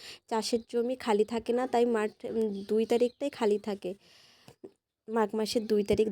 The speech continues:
ধান ক্ষেতের জমি, তাই বড় করে প্যান্ডেল করে অনুষ্ঠান করা হয়, গান দেয়া হয়, বড় করে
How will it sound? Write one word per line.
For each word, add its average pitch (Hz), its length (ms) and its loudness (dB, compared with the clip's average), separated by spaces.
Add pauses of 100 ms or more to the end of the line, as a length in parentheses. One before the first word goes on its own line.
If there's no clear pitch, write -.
ধান 214 140 4 (100)
ক্ষেতের 220 300 0
জমি, 190 320 4
তাই 233 120 2 (260)
বড় 202 240 6
করে 233 200 4
প্যান্ডেল 208 360 0 (120)
করে 226 160 2 (140)
অনুষ্ঠান 208 380 0 (180)
করা 185 220 4 (100)
হয়, 180 200 2 (160)
গান 196 200 4 (140)
দেয়া 185 280 2
হয়, 180 200 2 (140)
বড় 185 240 4
করে 185 140 0